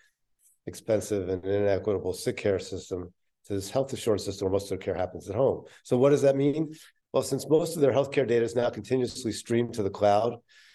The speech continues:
and, uh, generative A I bots are constantly analyzing them for any changes, the early symptoms of the new virus are immediately identified, and, uh, anyone throughout the world who exhibited those early symptoms was notified and asked to socially i-,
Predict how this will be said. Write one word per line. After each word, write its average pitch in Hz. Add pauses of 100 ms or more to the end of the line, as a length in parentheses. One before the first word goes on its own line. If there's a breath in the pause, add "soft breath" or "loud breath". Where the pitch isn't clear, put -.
(140 soft breath)
and, 98
uh, 95 (140)
generative 113
A 113
I 104
bots 101
are 92
constantly 104
analyzing 101
them 104 (480 loud breath)
for 101
any 98
changes, 120 (460)
the 101
early 113
symptoms 120
of 107
the 107
new 110
virus 107
are 101
immediately 107
identified, 107
and, 92
uh, 90 (580 soft breath)
anyone 123
throughout 120
the 113
world 117
who 117
exhibited 131
those 143
early 139
symptoms 135
was 107
notified 117
and 110
asked 110
to 104 (360)
socially 107
i-, 101